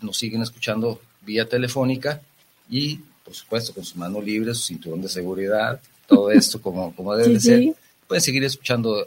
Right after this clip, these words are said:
Speaker 1: el programa. Es una llamada sin costo para ustedes en los Estados Unidos, cuatro veinticinco, tres noventa y cuatro, setenta noventa y siete. Me gustaría, estamos hablando, ahora que estamos hablando del estrés,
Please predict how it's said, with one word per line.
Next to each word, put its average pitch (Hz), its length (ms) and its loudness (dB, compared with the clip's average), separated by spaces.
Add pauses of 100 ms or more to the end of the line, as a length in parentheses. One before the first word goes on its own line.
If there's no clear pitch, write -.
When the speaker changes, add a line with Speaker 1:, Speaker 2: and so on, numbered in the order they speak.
(120)
Speaker 1:
el 107 120 -12
programa. 98 540 -6 (440)
Es - 200 -8
una 110 180 -2
llamada 104 340 -4
sin 120 220 -2
costo 123 260 -8
para 95 140 -4
ustedes 123 400 -2
en 95 60 -10
los 92 120 -10
Estados - 300 -6
Unidos, 113 420 -6
cuatro 127 320 -2
veinticinco, 127 600 -6
tres 117 200 -2
noventa 98 320 -4
y 98 60 -10
cuatro, 123 360 -6
setenta 127 800 -4 (120)
noventa 101 500 -6
y 101 80 -12
siete. 87 320 -8 (840)
Me - 60 -20
gustaría, 110 580 -2 (160)
estamos 117 260 -8
hablando, 107 420 -4 (380)
ahora 110 100 -8
que 113 40 -14
estamos 113 240 -6
hablando 107 280 -4
del 87 120 -6
estrés, - 600 -2